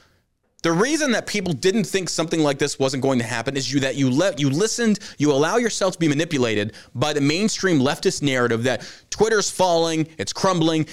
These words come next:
the empire is dying. No, because what Elon still has is access to millions of accounts. Millions of accounts. Whether you like him or not,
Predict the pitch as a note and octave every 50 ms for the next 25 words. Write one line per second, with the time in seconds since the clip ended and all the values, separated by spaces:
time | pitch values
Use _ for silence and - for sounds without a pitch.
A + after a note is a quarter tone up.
0 | - - - A#2 C#3+ C3+ - D#3+ D#3+ D#3 D3+ D3 C3+ D#3 D3 C#3+ C#3 C#3 C3 -
1 | - - - D3 E3+ G3 G#3 F#3+ C#3+ G#2+ F#2 F#2 B2 C3 E3+ D#3+ B2+ C#3+ E3 E3+
2 | E3+ F#3 A3 B3 C4 B3+ B3 A#3+ A3 F#3+ - - G#3+ G3+ F3+ D3+ E3 D#3+ D3+ D3
3 | D3 D3 - - - - - C#3+ C#3 - - D#3+ E3 D#3+ D#3 - - - E3 D3+
4 | D3 - - - - _ - F3+ F#3 F3 D#3 - - - D3+ C#3+ D#3+ E3+ G#3 A#3
5 | B3 A#3 G#3+ D#3+ B2+ A2+ G#2+ G#2 G#2+ A#2 B2+ C3 - - - - D#3 E3 D#3 D#3
6 | D3 - - - G#3+ G#3+ E3+ A#2 G2 E2+ - - - - - - _ _ _ _
7 | _ _ _ _ _ _ _ - D3 F#3+ A#3+ C4+ B3+ A#3 G#3+ F3+ E3+ E3+ D#3+ -
8 | - D#3 D#3+ E3+ E3 - - - G3 G#3 E3+ A2+ - - - - - - _ -
9 | B2 E3 G#3+ A3+ A3+ F#3+ D#3+ C3 B2 C3 D3 F#3+ G#3+ - - E3+ F3 E3 D#3 D3
10 | C3+ C3+ D#3+ F#3+ D#3+ G#2+ F#2+ -